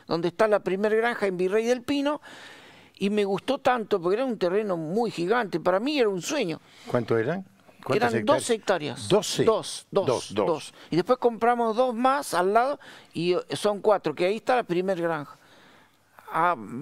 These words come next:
Speaker 1: seguro que en el programa van a aparecer alguna foto de la primer granja donde dice lugar de retiros. Ahí es en la primer granja.
Speaker 2: A ver, lugar de retiro,
Speaker 1: Sí.
Speaker 2: que he estado clasificando la foto.
Speaker 1: Sí.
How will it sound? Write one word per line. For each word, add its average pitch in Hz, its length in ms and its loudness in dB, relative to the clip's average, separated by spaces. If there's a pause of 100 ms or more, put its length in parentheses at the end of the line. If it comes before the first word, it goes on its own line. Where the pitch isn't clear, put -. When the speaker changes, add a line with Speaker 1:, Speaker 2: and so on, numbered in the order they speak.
(160)
Speaker 1:
seguro 233 320 0
que 208 80 0
en 190 80 0
el 180 80 -4
programa 196 260 2
van 196 160 0
a 180 40 2
aparecer 170 380 0
alguna 180 280 0
foto 202 240 0
de 190 80 -2
la 170 100 0
primer 185 340 -4
granja 214 400 -2 (360)
donde 170 200 2
dice 202 280 0
lugar 190 320 2
de 180 100 0
retiros. 214 680 -2 (400)
Ahí 190 260 2
es 185 220 -2
en 156 120 0
la 151 80 2
primer 165 300 -2
granja. 160 160 0
Speaker 2:
A 120 40 0
ver, 151 200 2 (380)
lugar 131 320 2
de 135 100 2
retiro, 110 460 0 (100)
Speaker 1:
Sí. 170 160 -4
Speaker 2:
que 110 120 0
he - 20 0
estado 120 320 0
clasificando 95 680 -2
la 73 120 -4
foto. 87 340 -4 (160)
Speaker 1:
Sí. 151 240 -2